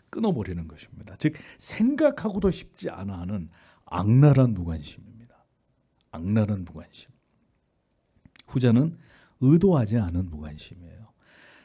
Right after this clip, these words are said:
예를 들면 다른 일에 뭐 정신이, 마음이 팔려 있어서 고의적으로, 고-, 고의적이지 않게, 고의적이지 않게 나도 모르게 그냥 이렇게 스쳐 지나가고 관심을 두지 못하게 되는,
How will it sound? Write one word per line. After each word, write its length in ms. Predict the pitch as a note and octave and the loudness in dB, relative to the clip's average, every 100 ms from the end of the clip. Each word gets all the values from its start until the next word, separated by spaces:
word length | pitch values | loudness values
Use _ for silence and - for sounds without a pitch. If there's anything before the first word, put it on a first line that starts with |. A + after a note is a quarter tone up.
| _ _ - | _ _ -6
예를 160 | G2 | -2
들면 160 | F#2+ F2 | -2 -2
다른 360 | F2+ G2 A#2+ A#2 | -4 0 0 0
일에 200 | G2 F#2 | 0 -4
뭐 260 | F2 F2 E2+ | -4 -6 -8
정신이, 420 | - G2 F#2+ F2+ | -6 -4 -4 -4
마음이 340 | E2 E2+ F2+ | -4 -4 -4
팔려 300 | E2+ C3 A#2+ | -6 -6 -4
있어서 560 | F#2 E2 E2+ - B2+ - _ _ _ _ _ _ _ | -4 -6 -10 -10 -12 -12 _ _ _ _ _ _ _
고의적으로, 800 | - C3 E3 C#3+ B2+ B2 - - | 0 4 4 2 0 -2 -6 -14
고-, 160 | - - | -18 -4
고의적이지 540 | - E3 F3+ D3+ C3 | 4 6 6 2 -2
않게, 480 | G2 A2 A2 G2 D#2+ _ _ _ _ | -6 -8 -12 -16 -18 _ _ _ _
고의적이지 540 | - F3 F#3 F#3 F#3 | -2 -2 0 -2 -2
않게 160 | C#3 D3 | -8 -8
나도 260 | B2+ C#3 G#3+ | -8 -4 -4
모르게 380 | F3+ D3+ E3 | -4 -4 -6
그냥 260 | - D#3+ D3 | -6 -8 -6
이렇게 360 | C3 A2 A#2+ A2 | -8 -6 -8 -8
스쳐 300 | - - D3+ | -14 -8 -4
지나가고 680 | A2 A#2 A2+ F#2+ F#2 - - | -2 -2 -2 -8 -10 -10 -6
관심을 480 | A2+ A#2 C3 B2 G#2+ | 0 0 2 0 0
두지 240 | A#2+ A2 | -2 0
못하게 400 | G2 G2 - A2+ | 0 -2 -4 -4
되는, 320 | G2+ E2 E2 | -4 -8 -10